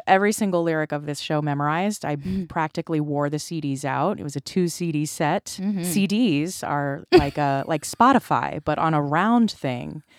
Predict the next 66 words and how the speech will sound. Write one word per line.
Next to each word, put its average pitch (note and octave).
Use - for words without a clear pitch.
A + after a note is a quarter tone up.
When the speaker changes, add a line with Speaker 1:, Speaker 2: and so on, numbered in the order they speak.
Speaker 1:
that -
you D3+
would D#3
put E3+
in, D3
like, C#3
a B2+
little C#3+
Easy E3+
Bake C#3+
Oven. -
You -
could -
hear -
it. -
<laughs> -
Speaker 2:
Yeah, -
that's G#3+
a, B3
that's B3
a A3+
great F#3
explanation E3+
for E3+
C F3
Ds. E3+
I G3+
love F#3
it. E3
And A3
I B3+
love A3+
Rent, F3+
too. E3
It's, D#3+
it's E3
a F#3
fun E3
show. D#3
I F3
definitely F#3
learned D3+
that C#3
show D3
because D3
of C#3+
you, D3
'cause D3+
you D#3
had C#3+
the D3
C D3
Ds C#3+
and C#3+
you C#3
were C3+
playing D3
'em D3
all C#3+
the C#3
time. D3+
And C#3
I F#3
was G#3+
Speaker 1:
Constantly. C#3
Speaker 2:
probably, E3+